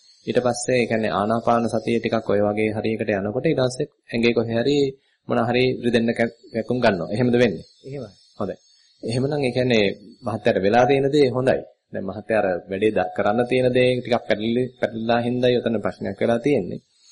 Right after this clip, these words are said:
Speaker 1: ඒ කියන්නේ අපි දැන් ආනාපාන සතියෙන් ඔය වගේ ටිකක් දුර කරගෙන යනකොට දැන් බුදුරජාණන් වහන්සේ කියන්නේ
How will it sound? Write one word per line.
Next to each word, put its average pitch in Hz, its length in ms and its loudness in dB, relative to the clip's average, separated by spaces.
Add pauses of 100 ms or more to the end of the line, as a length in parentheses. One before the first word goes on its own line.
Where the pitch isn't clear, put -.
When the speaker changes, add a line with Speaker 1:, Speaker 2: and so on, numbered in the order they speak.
(120)
Speaker 1:
ඒ - 100 -20
කියන්නේ 113 220 2
අපි 113 120 -2
දැන් 117 180 2
ආනාපාන 110 520 0
සතියෙන් 123 460 0
ඔය 95 160 0
වගේ 110 440 0
ටිකක් 117 340 -4
දුර 110 200 -4
කරගෙන 113 380 -2
යනකොට 113 380 -2 (680)
දැන් 95 180 0 (640)
බුදුරජාණන් 98 320 0
වහන්සේ 95 200 -6
කියන්නේ 107 320 0